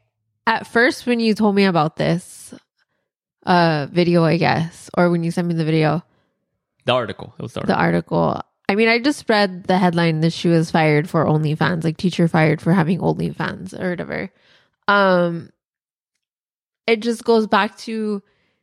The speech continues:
Speaker 1: I don't know why teachers are held to this higher standard. Like, we're human beings, or they are human beings. You know what I mean? They don't get paid a lot. <laughs> I mean, uh, there's just, there's just so much that goes into this.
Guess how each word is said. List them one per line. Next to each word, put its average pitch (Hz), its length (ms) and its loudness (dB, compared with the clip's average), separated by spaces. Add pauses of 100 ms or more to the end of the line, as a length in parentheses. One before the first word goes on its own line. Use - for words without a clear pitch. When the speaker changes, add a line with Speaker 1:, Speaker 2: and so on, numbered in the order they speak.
(520)
Speaker 1:
I 214 80 0
don't 269 120 -2
know 247 80 4
why 190 400 2
teachers 202 500 -2
are 165 120 2
held 165 520 2
to 180 260 -2
this 165 240 -2
higher 165 320 2
standard. 208 560 0
Like, 165 240 0
we're 170 140 0
human 165 640 0
beings, 202 580 -2
or 165 220 2
they 165 240 -2
are 156 220 4
human 170 420 0
beings. 185 560 -2
You 170 60 0
know 170 60 2
what 160 80 2
I 160 40 0
mean? 240 260 0 (520)
They 196 120 4
don't 190 220 2
get 196 180 2
paid 180 220 4
a 190 40 4
lot. 247 440 2
<laughs> - 20 -2
I 269 400 2 (500)
mean, 285 220 -6 (460)
uh, 226 320 2
there's 220 260 2
just, - 400 -4 (140)
there's 202 260 2
just 233 180 0
so 240 120 0
much 269 220 -2
that 208 120 -6
goes 185 220 -6
into 175 240 -4
this. 160 340 -2